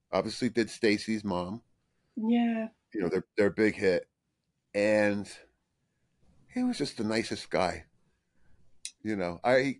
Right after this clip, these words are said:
Speaker 1: I,
Speaker 2: Mm-hmm.
Speaker 1: when, when I have the artists come down, I have them sign the, uh, I try to get him to sign my gold records, you know, and, uh, he, he signed m-, my, my, uh, Stacy's Mom gold records.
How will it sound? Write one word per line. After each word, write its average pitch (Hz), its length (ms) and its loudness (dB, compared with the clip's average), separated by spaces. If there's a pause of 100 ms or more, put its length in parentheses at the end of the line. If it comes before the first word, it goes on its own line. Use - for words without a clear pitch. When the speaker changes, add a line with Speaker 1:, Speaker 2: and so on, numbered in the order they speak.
Speaker 1:
I, 120 140 2
Speaker 2:
Mm-hmm. 233 60 -6 (120)
Speaker 1:
when, 120 280 -6
when 113 160 -6
I 127 60 -4
have 175 200 0
the 190 120 6
artists 151 300 4
come 131 180 -4
down, 117 220 2
I 107 80 2
have 110 160 -2
them 104 100 -4
sign 107 380 2
the, 85 240 -2 (680)
uh, - 40 -8 (360)
I - 60 -4
try 127 200 2
to 135 60 2
get 117 160 0
him 107 80 -2
to 98 60 -4
sign 95 280 2
my 87 140 0
gold 87 280 2
records, 80 500 -6 (500)
you 107 120 0
know, 80 260 0 (100)
and, 92 220 -2
uh, 90 160 2
he, 123 260 -4
he 127 160 -4
signed 120 520 2 (300)
m-, 104 280 -14
my, 92 220 2 (320)
my, 85 100 -4 (160)
uh, 64 120 -6 (1000)
Stacy's 123 560 0
Mom 98 280 0
gold 87 280 -2
records. 90 360 -4